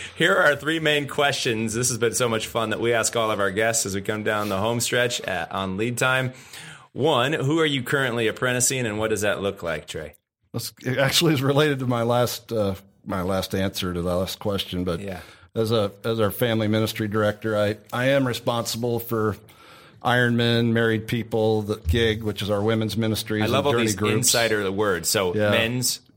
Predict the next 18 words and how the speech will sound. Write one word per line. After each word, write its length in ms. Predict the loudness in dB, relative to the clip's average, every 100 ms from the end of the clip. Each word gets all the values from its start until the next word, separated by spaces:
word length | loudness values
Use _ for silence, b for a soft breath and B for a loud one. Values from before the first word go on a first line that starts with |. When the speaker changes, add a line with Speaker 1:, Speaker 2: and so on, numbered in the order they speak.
| _
Speaker 2:
men's 240 | -2 0 0
ministry, 440 | 0 0 0 0
Speaker 1:
marriage, 580 | 2 2 2 2 0 -4 -12 _
Speaker 2:
marriage, 580 | -2 0 2 -2 -6 -16 -4
Speaker 1:
women, 200 | 0 2
Speaker 2:
women's, 480 | 2 0 -2 -10 -8
and 340 | -4 -4 -4
small 240 | -4 -2 -2
group 160 | -4 -6
Speaker 1:
small 120 | -6
group. 60 |
Speaker 2:
ministry. 280 | -6 -6 -6
Speaker 1:
Yeah, 120 | -6 -8
yeah, 120 | -14 -16
good. 160 | -16 -8
Speaker 2:
Yeah. 220 | -6 -6 -10 _ b b b b _ _
But, 380 | 0 0 0
uh, 40 | -2